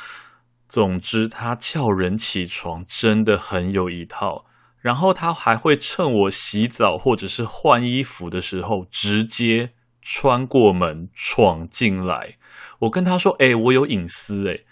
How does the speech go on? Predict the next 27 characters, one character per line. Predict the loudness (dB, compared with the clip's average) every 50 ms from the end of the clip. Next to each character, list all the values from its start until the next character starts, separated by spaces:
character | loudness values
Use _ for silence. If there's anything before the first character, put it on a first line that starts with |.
| -20 _ _
他 | -4 -2 0 0
还 | 0 0 -2 -2
会 | 0 -2 -2
诡 | 0 2 0 2
辩 | 2 2 0 0
说 | 2 4 6 6 6 4 4
：“就 | 6 6 6
算 | 6 6 2 2 2
看 | 2 2 2 4
一 | 4
下 | 4 4 2 2
会 | 4 4 2 4 2
死， | 0 -2 -4 -2 -2 -2 -2 0 2
我 | 2 2
们 | 2 2
还 | 2 2
是 | 2 2 4
可 | 4 4
以 | 4
当 | 4 2 2
兄 | 2 0 0 0 0 0
弟 | 0 0 2 4 4
啊。” | 4 4 2 -2 _
干 | -2 -2 -2 -4 -8 -4
公 | -2 -2 -2 0
三 | 0 0 0 0 0 0
小， | -2 -4 -2 -2 -2 -2 -4 -6